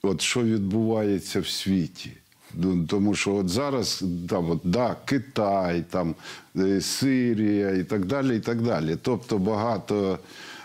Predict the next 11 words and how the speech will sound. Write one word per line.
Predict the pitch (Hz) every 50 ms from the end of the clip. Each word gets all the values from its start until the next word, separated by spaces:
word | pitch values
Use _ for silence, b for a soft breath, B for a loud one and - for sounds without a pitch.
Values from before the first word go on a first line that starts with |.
| B -
е, | 87 92 95 95 92 92
міжнародних, | 92 98 104 110 104 95 104 110 117 113 110 113 117 117 110 95 95 104 107 104 92 80 - -
е, | 101 101 98 98 101 90
таких | - - 104 90 - 113 120 123 120
подій, | - - 107 104 101 107 127 143 151
які | 147 120 110 101 87 117 123
безпосередньо | 110 110 113 - - - 113 95 - 113 110 110 120 117 107 104 107 107 104
впливають | 95 - - 101 104 104 107 113 127 139 139 135 123 107 101 90 - -
на, | 92 95 98 107 107 110 110 107 104 104 101 87 - - - - 76
е, | 85 95 95 95 95 95 95 95 92 92 92 90 90 90 87 87 87 85 82 80 80 80 80 78 73 67 - 67 82
якраз | 87 90 82 - - 98 98 95 90 - - - -